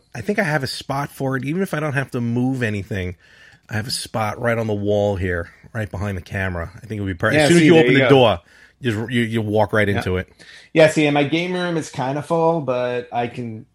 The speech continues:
Speaker 2: I can definitely make a s-, I can definitely make a space for one, no question.
Speaker 1: <laughs> Uh, oh, that's what I was,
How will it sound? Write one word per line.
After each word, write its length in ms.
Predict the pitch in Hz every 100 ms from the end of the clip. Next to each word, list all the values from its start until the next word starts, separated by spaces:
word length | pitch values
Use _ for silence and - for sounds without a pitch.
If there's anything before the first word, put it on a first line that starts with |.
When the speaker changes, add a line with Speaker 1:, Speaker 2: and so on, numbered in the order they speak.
| -
Speaker 2:
I 60 | 123
can 120 | 131
definitely 280 | 131 131 127
make 160 | 120 -
a 40 |
s-, 280 | - - _
I 60 | 127
can 80 | 131
definitely 280 | 139 143 131
make 60 |
a 40 | 113
space 280 | - 110
for 120 | - 101
one, 200 | 85 85
no 120 | 85
question. 380 | - 76 - - - - -
Speaker 1:
<laughs> 80 | 110 - 98 - - _ _ - - - - -
Uh, 160 | 135 -
oh, 180 | 143
that's 360 | 135 131 135 -
what 140 | 110
I 80 | 92
was, 160 | 90